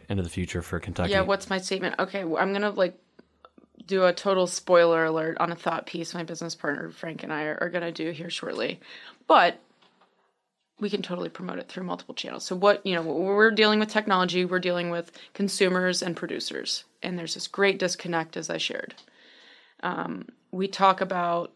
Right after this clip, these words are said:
Speaker 2: you know, consumers more and more and more, especially our generation, the ones below us, want transparency. They wanna support brands they know and trust.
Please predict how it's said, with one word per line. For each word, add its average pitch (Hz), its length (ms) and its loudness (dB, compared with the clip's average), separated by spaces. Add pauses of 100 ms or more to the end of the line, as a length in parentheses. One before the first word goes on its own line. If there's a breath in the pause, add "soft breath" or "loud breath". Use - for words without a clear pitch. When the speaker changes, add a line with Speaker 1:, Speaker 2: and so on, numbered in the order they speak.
(180)
Speaker 2:
you 180 160 -6
know, 180 160 -10
consumers 214 580 2
more 175 240 4
and 185 100 2
more 185 120 4
and 196 80 2
more, 160 140 2
especially 165 420 -4
our 160 140 2
generation, 170 760 -2
the 175 80 -6
ones 160 240 -12
below - 300 -2
us, 180 360 -4 (400 soft breath)
want 175 260 0
transparency. 175 1120 -4
They 180 80 4
wanna 170 240 2
support 208 420 0
brands 170 400 0
they 170 180 2
know 165 400 2
and 165 220 -6
trust. - 540 -6